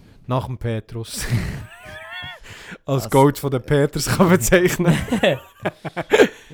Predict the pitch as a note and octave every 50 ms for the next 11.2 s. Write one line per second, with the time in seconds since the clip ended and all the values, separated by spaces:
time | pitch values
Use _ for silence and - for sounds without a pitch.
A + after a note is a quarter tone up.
0 | D#3 C#3+ - - - - - - - _ - - - - E3+ - - A#2 - -
1 | _ _ _ _ _ _ _ _ _ _ _ _ _ G2+ F#2 E2+ D2 - F#2+ F#2
2 | F2 - - - G#2 G2 - - - - G2 F2 F#2+ - - - F#2+ F2 E2 E2+
3 | F2+ F2 F2 - F2 F2+ F2+ F#2 F#2+ A2+ - - - - F#3 F3 - G3 G3+ F#3
4 | F3+ D3+ - - E3 C3+ C3+ C#3 B2 - - A2 G#2+ - - - - - - -
5 | - - _ - G2 G2+ G2 G2 G2+ G2 G2 F#2+ F#2+ _ _ _ _ _ _ _
6 | _ _ _ _ _ _ _ _ _ - - _ _ _ _ _ _ _ _ _
7 | _ _ _ F#2 G#2+ A2+ C3 F3 G#3+ G3 D#3 - D3+ D3 C#3 - - - - C3+
8 | - - E3 E3+ A3 A3+ F#3 D3+ C#3+ C3+ B2+ A#2+ A#2 - - B2 B2 B2 A#2+ -
9 | B2+ - - - D3+ E3+ F3 - E3+ D#3 - - D3+ D#3+ E3 E3+ E3 D#3 C#3 A#2+
10 | - - - C3 C3 C#3 D3 D#3+ E3 D3 C#3 D3 D#3 D3+ - C#3+ C3 C3 C#3 C3+
11 | C#3 B2 A2+